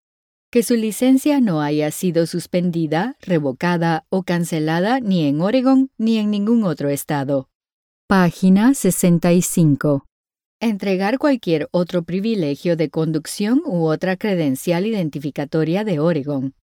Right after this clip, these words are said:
Si tiene menos de dieciocho años de edad y solicita una licencia de conducir, debe haber tenido previamente un permiso de instrucción durante un mínimo de seis meses.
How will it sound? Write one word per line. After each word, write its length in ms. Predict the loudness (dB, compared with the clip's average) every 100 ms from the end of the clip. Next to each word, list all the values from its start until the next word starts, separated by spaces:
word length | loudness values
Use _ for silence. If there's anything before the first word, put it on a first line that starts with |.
| _ _ _ _
Si 220 | _ -4 0
tiene 300 | 2 2 2
menos 300 | 2 0 0
de 100 | 0
dieciocho 600 | 0 -2 0 -2 0 -2
años 400 | 0 0 -2 -2
de 160 | -2
edad 280 | -2 -2 -2
y 80 | -2
solicita 680 | -4 -4 -4 -4 -6 -2 0
una 180 | 0 0
licencia 560 | -4 -4 -4 -2 -4
de 140 | -4 -2
conducir, 720 | -2 0 -2 -2 0 -2 -4 _ _ _ _ _ _
debe 400 | 2 4 4 2
haber 260 | 2 0
tenido 440 | 0 0 0 0 -2
previamente 760 | 0 -2 0 0 0 -2 -2
un 160 | -2 -2
permiso 560 | -2 0 0 -2 -2 0
de 120 | 0
instrucción 760 | 0 0 -6 -12 -4 -2 0
durante 460 | 0 0 -2 -2 -2
un 160 | 0
mínimo 420 | 0 2 2 2 0
de 140 | -2
seis 340 | -2 -4 -2
meses. 580 | -2 -2 -2 -8 -10 -18